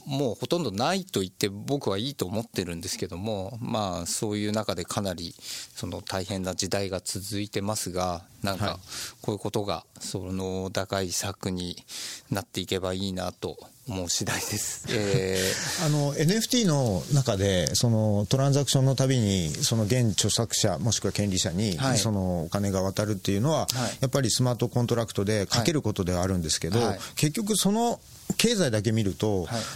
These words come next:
Speaker 2: レンタルシーディーで、
Speaker 1: はい。
Speaker 2: 一貸し出しあたり百
Speaker 1: はい。
Speaker 2: 円戻すみたいな、
Speaker 1: はい。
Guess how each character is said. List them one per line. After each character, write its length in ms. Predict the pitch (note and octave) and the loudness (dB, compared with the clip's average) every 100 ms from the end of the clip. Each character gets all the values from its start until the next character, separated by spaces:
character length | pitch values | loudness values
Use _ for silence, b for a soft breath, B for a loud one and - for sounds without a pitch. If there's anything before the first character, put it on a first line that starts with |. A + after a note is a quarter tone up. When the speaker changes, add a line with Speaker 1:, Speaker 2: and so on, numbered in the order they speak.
| - | 0
Speaker 2:
レ 120 | D#3+ | 2
ン 80 | G3 | 4
タ 100 | G3+ | 4
ル 580 | G3 G3 F#3+ F#3+ F#3 F3+ | 4 4 4 4 4 4
シ 260 | - F3+ F3 | 4 4 4
ー 20 | |
デ 60 | E3 | 4
ィ 280 | C#3 F2+ D2+ | 4 2 2
ー 40 | |
で、 360 | A#2 G#2+ D#2+ - B B | 2 2 0 -4 B B
Speaker 1:
は 60 | - | 0
い。 40 | |
Speaker 2:
一 240 | C3+ D#3 D#3+ | 2 2 2
貸 220 | - C#3+ | 2 2
し 60 | D3+ | 4
出 120 | C#3+ | 2
し 140 | D#3 | 2
あ 80 | C#3 | 2
た 160 | B2 G2 | 2 2
り 220 | G#2+ G2 | 4 4
百 320 | A#2 A2+ C#3+ | 2 2 2
Speaker 1:
は 60 | C3+ | 4
い。 20 | |
Speaker 2:
円 160 | C3 | 4
戻 200 | B2 A#2+ A#2 | 4 4 2
す 140 | G2 | 2
み 120 | F2+ | 0
た 160 | - E2+ | 0 -2
い 60 | F#2+ | 0
な、 100 | A#2 | 0
Speaker 1:
は 120 | |
い。 80 | F#2+ | 0